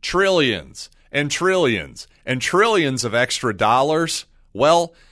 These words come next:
actual price inflation hasn't been nearly as dramatic as one might expect. And there's really quite sim-,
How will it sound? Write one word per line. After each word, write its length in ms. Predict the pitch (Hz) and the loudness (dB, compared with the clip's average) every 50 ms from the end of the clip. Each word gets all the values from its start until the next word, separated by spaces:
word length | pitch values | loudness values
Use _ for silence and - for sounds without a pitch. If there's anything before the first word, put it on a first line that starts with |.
| _ _ _ _ _ _ _ _ - | _ _ _ _ _ _ _ _ 2
actual 400 | 139 180 180 - - 190 165 - | 2 2 2 2 0 0 0 0
price 580 | - - - 147 139 139 156 175 175 - - | -2 -6 -2 2 2 4 4 2 0 -2 -4
inflation 720 | 147 135 131 - - 127 117 110 107 110 113 - 123 117 113 | -4 -4 -6 -8 -6 -2 -2 0 0 0 -2 -4 -4 -6 -6
hasn't 520 | 113 123 117 120 135 131 139 131 113 104 95 | -2 0 0 0 0 -2 -6 -8 -8 -6 -4
been 480 | 117 117 117 117 113 113 110 98 107 | -4 -2 -2 -2 -4 -4 -6 -6 -4
nearly 380 | 117 135 160 170 170 156 139 139 | -2 -2 0 0 0 0 0 0
as 120 | 131 120 - | -2 -4 -4
dramatic 720 | - 123 113 113 113 113 110 104 98 92 90 87 - - _ _ _ _ - | -6 -4 -2 0 0 2 2 2 0 0 -2 -4 -8 -16 _ _ _ _ -2
as 180 | 123 123 - | -2 -2 -2
one 300 | 104 98 107 113 110 107 | -4 -4 -2 -2 -2 -2
might 220 | 104 101 104 101 98 | -2 -2 -2 -2 -2
expect. 720 | 95 - - - - 165 151 104 71 67 - _ - - _ _ _ _ _ _ _ _ - | -4 -6 -8 -4 2 2 2 2 2 -4 -10 _ -20 -20 _ _ _ _ _ _ _ _ -6
And 100 | 160 190 | 0 2
there's 220 | 208 208 165 175 | 2 2 4 2
really 280 | 202 233 247 214 180 156 | 2 2 4 2 2 0
quite 420 | - - - 165 165 165 160 - | -4 -6 0 2 2 2 2 -2
sim-, 300 | - 160 147 143 139 | -4 -2 -2 -4 -4